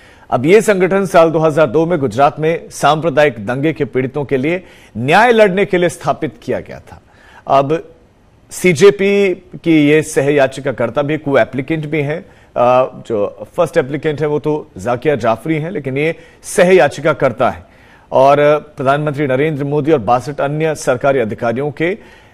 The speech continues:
साल दो हज़ार दो के गुजरात दंगों में आरोप लगाए इन्होंने कि उनकी सहभागिता थी और आपराधिक मुकदमे की वो पहले ही मांग कर चुके हैं।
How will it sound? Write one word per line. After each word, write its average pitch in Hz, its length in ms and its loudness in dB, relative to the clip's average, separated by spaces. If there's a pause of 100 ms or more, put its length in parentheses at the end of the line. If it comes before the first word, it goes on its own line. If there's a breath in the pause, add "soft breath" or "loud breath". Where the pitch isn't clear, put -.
(360 soft breath)
साल 175 260 4
दो 214 120 4
हज़ार 208 320 4
दो 190 160 2
के 196 100 -4
गुजरात 156 340 2
दंगों 147 340 0
में 175 300 -2 (640)
आरोप 175 320 6
लगाए 143 260 2
इन्होंने 156 200 -4
कि 190 100 -2
उनकी 175 200 0
सहभागिता 131 720 0
थी 90 240 -12 (340 soft breath)
और 139 180 4
आपराधिक 147 520 2
मुकदमे 147 420 -2
की 151 140 -4
वो 127 120 -4
पहले 117 280 -2
ही 170 60 2
मांग 143 240 -2
कर 135 120 -4
चुके 123 240 -12
हैं। 139 240 -14